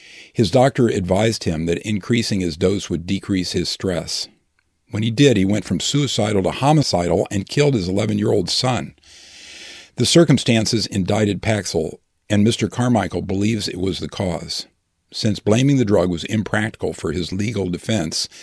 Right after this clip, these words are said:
this was not brought forward at his trial. The court acquitted him of murder because he was believed to be temporarily psychotic, which means out of touch with reality. S S R I stories dot org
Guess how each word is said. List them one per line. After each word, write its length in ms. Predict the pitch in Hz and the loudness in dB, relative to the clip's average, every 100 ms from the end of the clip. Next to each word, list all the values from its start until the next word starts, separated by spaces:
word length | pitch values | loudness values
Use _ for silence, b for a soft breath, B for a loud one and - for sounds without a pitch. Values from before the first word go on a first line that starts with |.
| B B | B B
this 180 | - 117 | -2 0
was 120 | 104 | 0
not 280 | 107 110 - | 0 -2 -2
brought 240 | 98 92 85 | 0 0 -2
forward 380 | - 101 95 | 0 0 0
at 140 | - 92 | -2 -6
his 140 | 80 | -6
trial. 480 | - 95 90 87 - b b b b b b - | -4 -2 -2 -2 -6 b b b b b b -8
The 80 | |
court 340 | 87 - 143 - | -4 4 4 2
acquitted 440 | 90 - 139 110 | -2 2 4 4
him 220 | 92 85 85 | 0 -4 -4
of 160 | 87 | -2
murder 380 | 90 95 104 80 | 2 2 2 0
because 380 | 85 85 90 82 | -2 -2 -2 0
he 140 | 107 | -2
was 160 | 92 - | -2 -4
believed 360 | 95 110 107 | -2 0 0
to 60 | - | -2
be 120 | 87 | -4
temporarily 600 | 87 110 104 104 98 87 | -2 -4 -2 0 0 0
psychotic, 640 | - 98 87 - 101 - - | -2 -4 -4 -2 0 -2 -6
which 220 | 87 - | -8 -4
means 240 | 92 82 - | -4 -6 -6
out 220 | 104 101 | -4 -4
of 100 | 90 | -4
touch 300 | - 92 - | -2 -2 -2
with 240 | 85 - | -4 -4
reality. 560 | 85 87 90 92 - - _ _ _ _ _ _ B B B B B B B B B B B B B _ | -4 -2 -2 -4 -6 -12 _ _ _ _ _ _ B B B B B B B B B B B B B _
S 240 | 127 139 - | 2 2 2
S 240 | 117 107 | 2 2
R 340 | - 104 107 98 | 2 4 4 4
I 180 | 95 | 0
stories 640 | 95 - - 107 101 90 82 | 0 0 2 4 4 2 -2
dot 300 | 98 92 - | -2 -2 -2
org 500 | 107 113 95 87 | 0 2 2 0